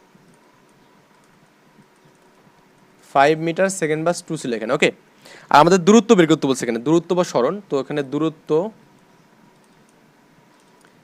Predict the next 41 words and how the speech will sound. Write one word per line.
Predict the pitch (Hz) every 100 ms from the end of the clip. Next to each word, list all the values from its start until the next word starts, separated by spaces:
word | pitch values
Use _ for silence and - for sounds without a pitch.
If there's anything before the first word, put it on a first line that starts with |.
| _ - 160
S | 156
is | 180
equal | 185 190
to | 143
what? | 110 95 - -
ওকে, | 160 131 - _ _ _
তো | 151
আমরা | 160 175
এখানে | 190
লিখবো | 185 196
যে | 170 165
আমরা | 180 165
জানি, | 135 151 170
আমি | 147
যদি | 151 143
জায়গা | 139 147 156
কম | 156 156
জন্য | 156
আমি | 156
একটু | 156
এভাবে | 143 143 - 113
এখানে | 139 143
লিখেছি | 135 135 131
আমরা | 143 120
জানি, | 113 170 208 _ _ _ _ _ _ _ _ _ _ _ _ _ -
আমরা | 156 185
জানি | 190
কি? | 202
আমি | 202 165
আজা | 160 165
দিলাম, | 139 151 147 - 139
আতে | 151 151
আমরা, | 147 185 165
যত | 139 135 113
জানি | 110
আর | 107
কি। | 113
তো | 139
আপনারা | 131 160 151
একটু | - 175
যদি | 170